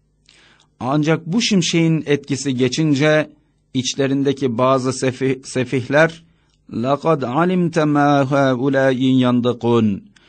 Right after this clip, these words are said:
"Bu putların konuşup cevap veremeyeceklerini iyi biliyorsun ey İbrahim." dediler. Bunun üzerine İbrahim aleyhisselam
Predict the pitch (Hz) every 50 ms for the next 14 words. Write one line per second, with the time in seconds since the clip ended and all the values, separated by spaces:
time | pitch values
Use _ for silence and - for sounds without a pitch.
0 | _ _ _ _ - 156 208 214 220 196 196 - - 170 160 160 170 165 160 160
1 | - 139 143 147 143 - 151 139 120 - 135 135 135 139 139 135 135 - 127 127
2 | 135 139 143 143 139 139 135 123 135 135 135 - 135 127 123 135 131 135 139 139
3 | 131 135 - _ _ _ _ _ - 117 147 190 220 196 151 147 135 135 135 123
4 | 120 120 - 123 120 117 104 - 113 123 127 123 113 117 113 113 117 117 113 110
5 | 120 117 113 107 101 110 107 101 101 101 101 101 92 - - - _ _ _ _
6 | _ _ _ _ _ _ _ - - - _ _ _ _ - 117 131 135 147 151
7 | 147 139 120 117 139 143 131 135 139 143 139 - 143 127 117 127 135 135 135 135
8 | 143 135 131 131 127 127 120 123 - - 127 131 131 135 143 147 143 143 127